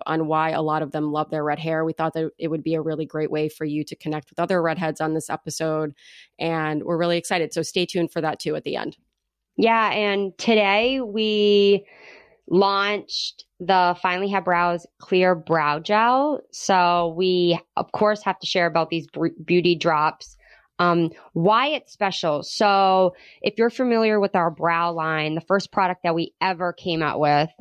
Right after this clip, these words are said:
Speaker 2: was and is our long wearing brow gel. It is one of the best sellers. We've sold out multiple times. And the reason, one of the reasons why it's such a unique product, the long wearing,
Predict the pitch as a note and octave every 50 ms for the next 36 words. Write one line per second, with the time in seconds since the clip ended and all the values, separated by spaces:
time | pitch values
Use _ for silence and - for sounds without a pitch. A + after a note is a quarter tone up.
0 | - - E3 E3 D#3+ D#3 D#3 D#3 D#3 E3 D3+ - - - - _ _ _ _ _
1 | _ - F3 F3+ E3+ - F3+ F#3 F3+ D#3 - - F3 E3+ E3 D#3+ D#3+ D3+ D#3 D#3+
2 | E3 E3 D#3+ D#3+ D#3+ D#3 D#3 D3 D#3+ D3+ D3+ D3+ D3 - D3+ D3 D3 D3 D3 D3
3 | D3+ D3 - E3 E3 D#3+ D#3 - D#3+ E3+ E3 D#3+ D3 D3 - - _ _ _ _
4 | _ _ _ - E3 F3+ F#3 F#3 F#3+ E3+ E3+ D#3 E3 D#3+ D#3 - - E3 D#3 D#3
5 | D#3 D#3 D#3 D#3 D#3 E3 E3 E3 - - - - - - - - - - _ -
6 | F3+ F#3+ F#3 - - - F3+ F3 F3 E3 E3+ D#3+ D#3+ D#3 - E3 E3+ E3+ E3+ E3+
7 | - - - - F3+ F3 - F3 E3+ D#3+ D#3+ D#3+ D#3 D#3 D#3 D#3 D#3 E3 D#3+ -
8 | _ _ - - - _ _ - F#3+ F#3 F3+ F3+ F3 F3 E3+ E3+ E3+ E3+ D#3+ E3+
9 | F#3+ F#3 F#3 A3 B3 C#4+ D4 E4 E4 D4+ C#4+ B3+ - - F3+ G3 B3 D4 F4 D4
10 | C#4 G#3+ F#3 F3+ E3+ D#3 F3 E3+ D#3+ D3+ E3 D#3+ D#3 D#3+ D#3 D#3 D#3 D3+ - -
11 | F3+ F3+ - - E3 E3 E3 D#3+ E3 D#3 D#3+ - - - D#3 D3+ D#3+ D#3 D3 -
12 | D#3+ D#3+ D#3+ D#3 D#3+ E3 E3 D#3+ D3+ D3 D3 D3 D3 D3+